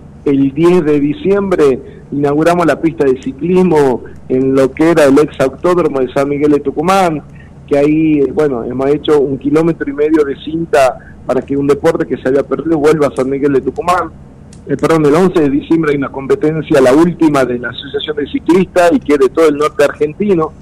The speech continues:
Van a venir competidores de todo el norte. Ahí hicimos área de descanso, merenderos, baños, eh, un Zoom, una oficina de, eh, control deportivo, que de salida y llegada de, de las competencias.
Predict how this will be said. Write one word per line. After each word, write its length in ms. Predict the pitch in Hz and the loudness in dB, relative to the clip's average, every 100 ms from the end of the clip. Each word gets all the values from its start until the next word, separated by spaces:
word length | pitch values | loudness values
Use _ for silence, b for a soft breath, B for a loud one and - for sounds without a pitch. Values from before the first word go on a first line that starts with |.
| - - - | -20 -14 -8
Van 120 | 131 | -4
a 40 | |
venir 280 | 131 147 165 | -2 -2 -2
competidores 480 | 143 139 143 156 160 | -2 -4 -4 -4 -4
de 80 | 135 | -2
todo 180 | 156 | 0
el 100 | 151 | 0
norte. 560 | 139 170 170 - 151 143 B B B | 0 -2 -2 -2 -2 -2 B B B
Ahí 320 | 135 147 147 | 0 2 2
hicimos 520 | 135 160 156 143 131 - - - - | 2 0 2 2 0 -6 -20 -20 -4
área 260 | 139 143 | 0 2
de 100 | 135 | 2
descanso, 640 | 127 131 180 170 160 139 139 | 2 0 0 2 2 0 -4
merenderos, 920 | 131 131 139 160 170 160 139 131 113 | -2 -2 -2 -2 0 0 0 -2 0
baños, 920 | 143 165 160 147 139 135 127 123 - B B - | 0 2 2 0 -2 -4 -6 -8 -12 B B -8
eh, 140 | 127 135 | -2 -2
un 260 | 156 135 127 - | -2 -8 -6 0
Zoom, 640 | 185 180 160 147 139 139 B B - | 2 2 0 -2 -4 -8 B B -8
una 200 | 139 143 | -4 -4
oficina 560 | 135 147 160 165 160 | -4 -6 -2 0 0
de, 400 | 143 156 160 160 160 - - - | 2 2 2 0 -4 -14 -20 -6
eh, 200 | 127 127 | -4 -2
control 600 | 143 135 139 165 175 147 | -2 -2 0 2 4 4
deportivo, 640 | 139 139 139 175 190 156 | 2 0 -4 -2 -2 -2
que 80 | 143 139 | -2 0
de 220 | 135 120 | -2 -2
salida 280 | 131 147 160 | 0 2 2
y 60 | |
llegada 420 | 127 131 143 151 135 | 2 2 2 4 2
de, 120 | 120 | 0
de 240 | 110 107 | -6 -6
las 140 | 117 - | -6 -6
competencias. 1120 | 135 127 131 180 185 170 147 - 156 131 123 | -8 -4 -4 -2 -4 -6 -8 -4 -2 -2 -4